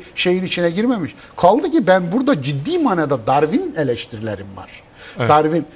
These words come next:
Speaker 1: yani Darwin'in evrim teorisindeki boşluklar, Darwin, Darwin'den sonra Darwin'in, Darwinci evrim teorisine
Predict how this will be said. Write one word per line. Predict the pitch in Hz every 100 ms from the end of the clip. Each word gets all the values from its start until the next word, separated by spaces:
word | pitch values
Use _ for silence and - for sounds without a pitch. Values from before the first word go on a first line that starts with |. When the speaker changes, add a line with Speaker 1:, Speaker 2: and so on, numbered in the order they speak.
| -
Speaker 1:
yani | 143 151 143
Darwin'in | 147 185 226 269
evrim | - 151 202 311
teorisindeki | - 160 156 147 151 156 151 165 139
boşluklar, | 143 - 143 156 165 - - - - -
Darwin, | 147 160 214 196
Darwin'den | 165 170 175 185 226 262
sonra | - 175 160
Darwin'in, | 156 170 175 220 285 143
Darwinci | 147 165 190 214 277
evrim | 185 175 233 254
teorisine | 175 170 165 156 - 175 180 226